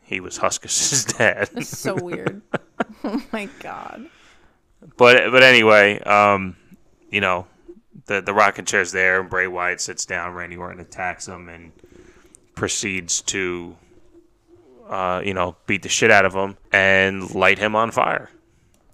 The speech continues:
Speaker 1: Your thoughts?
Speaker 2: Yeah, that was crazy. Um, cool,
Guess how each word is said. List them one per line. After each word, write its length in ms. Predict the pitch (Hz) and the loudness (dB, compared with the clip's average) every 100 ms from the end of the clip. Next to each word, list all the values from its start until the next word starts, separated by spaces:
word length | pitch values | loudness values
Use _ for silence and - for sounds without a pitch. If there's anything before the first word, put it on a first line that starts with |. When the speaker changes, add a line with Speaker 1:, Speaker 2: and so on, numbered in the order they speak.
| _ _ | _ _
Speaker 1:
Your 200 | - 104 | -6 -4
thoughts? 400 | - 110 135 - _ _ _ _ _ _ _ | 2 0 0 -10 _ _ _ _ _ _ _
Speaker 2:
Yeah, 180 | 226 202 | -8 -6
that 160 | 208 269 | -6 -8
was 120 | 277 | -8
crazy. 580 | - 208 208 208 247 349 _ _ _ _ _ _ | -6 -4 -4 -8 -10 -14 _ _ _ _ _ _
Um, 720 | - 220 202 196 190 190 220 220 _ _ _ _ _ _ - | -6 -4 -2 -4 -6 -8 -10 -14 _ _ _ _ _ _ -6
cool, 500 | 294 339 285 269 | 0 2 4 0